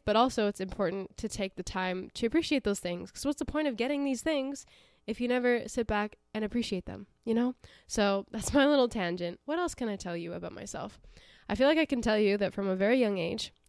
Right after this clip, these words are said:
I have been very interested or somewhat obsessive of the idea of fully understanding and fully maybe even, like, being in control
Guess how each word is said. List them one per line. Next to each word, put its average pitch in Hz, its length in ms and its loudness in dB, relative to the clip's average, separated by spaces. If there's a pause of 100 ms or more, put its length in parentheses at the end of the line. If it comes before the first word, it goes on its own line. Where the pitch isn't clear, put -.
I 196 500 -4
have 208 140 -8
been 190 220 -4
very 190 320 -4 (200)
interested 226 760 -4 (460)
or 220 300 -2 (140)
somewhat 233 400 -2
obsessive 262 600 0 (480)
of 220 160 0
the 226 140 0
idea 190 500 0 (200)
of 226 140 -4
fully 202 680 0 (280)
understanding 190 800 -4 (400)
and 208 160 -2
fully 196 460 0 (360)
maybe 302 240 4
even, 233 260 2
like, 240 160 2
being 233 300 2
in 226 240 -2
control 196 680 0